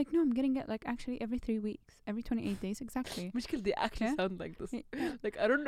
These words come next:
Speaker 2: I don't
Speaker 1: <laughs>
Speaker 2: <laughs> No, they, they actually sound like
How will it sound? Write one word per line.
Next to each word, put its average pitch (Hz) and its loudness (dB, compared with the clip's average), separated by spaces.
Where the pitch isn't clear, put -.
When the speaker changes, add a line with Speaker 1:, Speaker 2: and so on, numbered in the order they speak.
Speaker 2:
I - 6
don't 330 12
Speaker 1:
<laughs> 330 12
Speaker 2:
<laughs> - -6
No, 220 6
they, 262 10
they 233 6
actually 254 12
sound 214 2
like 185 2